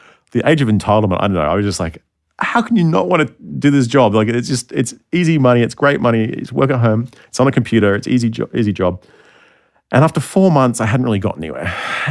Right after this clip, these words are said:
And I was just really frustrated. And this is not the sort of job you can go and put in a newspaper or on a job board or anything like that. It's a bit of piecemeal work. It's a project,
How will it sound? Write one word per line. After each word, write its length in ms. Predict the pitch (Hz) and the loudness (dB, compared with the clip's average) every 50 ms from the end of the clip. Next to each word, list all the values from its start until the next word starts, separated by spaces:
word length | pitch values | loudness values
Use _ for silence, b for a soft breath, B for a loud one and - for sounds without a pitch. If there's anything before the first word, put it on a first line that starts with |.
| 147 - - | -6 -4 -2
And 100 | 135 143 | -2 0
I 100 | 160 175 135 | 2 2 2
was 100 | 104 85 | 0 0
just 180 | 73 69 - | -4 -8 -6
really 200 | - 90 80 73 | -4 -4 -4 -4
frustrated. 560 | - - - - - - 71 - - - - - | -6 -8 -10 -10 -8 -8 -8 -8 -8 -10 -10 -4
And 140 | - 135 156 | 0 0 2
this 100 | 190 - 190 | 2 0 0
is 100 | 151 143 | 0 0
not 160 | 147 - - | -2 -2 -2
the 60 | 123 | -4
sort 200 | - - 120 104 | -4 -4 -4 -4
of 60 | 98 | -2
job 260 | 85 - 87 90 92 | -2 0 0 0 0
you 80 | 92 80 | -2 -2
can 100 | - 90 | -4 -2
go 200 | 85 87 85 82 | 0 0 0 0
and 120 | 80 82 | 0 -2
put 280 | - - 104 101 - - - _ _ _ - | -4 -4 -4 -4 -6 -10 -20 _ _ _ -4
in 80 | 85 | -2
a 40 | 82 | -2
newspaper 720 | 80 76 73 73 80 76 - - 101 98 107 107 - 120 110 | -2 -2 -2 -2 -4 -4 -4 -4 -2 0 0 0 0 0 0
or 220 | 101 90 80 71 | 0 0 0 -2
on 80 | 65 64 | -4 -6
a 60 | 64 | -8
job 400 | 60 - 80 78 78 82 73 76 | -4 -2 -2 -2 -2 -2 -4 -4
board 420 | 78 78 82 85 90 98 107 110 | -4 -2 -2 0 0 -2 -2 -2
or 240 | 87 71 69 69 71 | -4 -4 -4 -2 -4
anything 120 | 82 82 78 | -4 -4 -4
like 120 | 78 78 | -4 -2
that. 160 | - 78 95 | 0 0 0
It's 140 | 120 131 - | 0 0 -2
a 100 | 98 76 b b b b b b b _ _ _ | -2 -4 b b b b b b b _ _ _
bit 100 | 135 127 | 0 0
of 100 | 107 - | 0 0
piecemeal 480 | - - 120 113 - - 113 98 98 85 | 0 0 0 0 0 0 0 2 2 2
work. 240 | 80 80 95 113 107 | 2 0 0 0 -2
It's 80 | - | -4
a 60 | - | -8
project, 520 | - - - 110 107 104 95 87 - - | -8 -2 0 0 0 2 0 -2 -4 -6